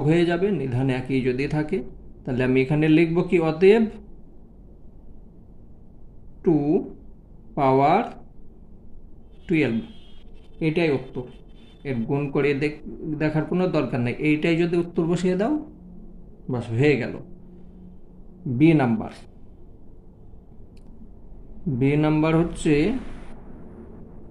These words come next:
এখানে আছে টেন, পাওয়ার আছে এইট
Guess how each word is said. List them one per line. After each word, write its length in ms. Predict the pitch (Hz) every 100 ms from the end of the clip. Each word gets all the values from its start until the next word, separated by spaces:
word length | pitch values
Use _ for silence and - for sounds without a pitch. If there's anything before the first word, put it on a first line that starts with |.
| - - - - - - - - -
এখানে 200 | 160 156 160
আছে 140 | 202 - -
টেন, 220 | 180 156 117 101 - - - - - - - - - - - - - - - - - - - - - - - - - - - - - - - - - - -
পাওয়ার 300 | 143 143 147 156
আছে 280 | 156 - 131 123 110 - - - - - - - - - - - - 170
এইট 280 | 170 139 -